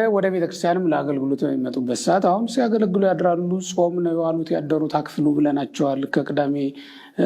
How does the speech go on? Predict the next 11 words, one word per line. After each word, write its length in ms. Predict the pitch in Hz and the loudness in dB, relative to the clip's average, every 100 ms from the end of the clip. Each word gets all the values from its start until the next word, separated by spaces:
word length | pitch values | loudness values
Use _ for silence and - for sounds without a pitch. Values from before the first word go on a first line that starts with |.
| 151 147 | 4 4
የቻለው 460 | 151 147 143 147 | 4 2 0 0
ከዓርብ 320 | 139 139 143 139 | 0 -2 -2 -2
ጀምሮ 300 | 139 135 135 139 | -2 0 0 0
ያልቻለ 360 | 135 - 135 131 | 0 0 -2 0
ደግሞ 240 | 127 139 127 | 0 0 -2
ከቅዳሜ 400 | - 143 135 131 | -2 -2 -2 0
ጀምሮ 260 | 127 127 131 | 0 2 2
አክፍሎት 420 | 127 - 143 135 151 | 0 0 2 2 0
ላይ 140 | 127 | -2
ነው 120 | 131 | -2
ያለው። 320 | 127 123 120 | -2 -2 -2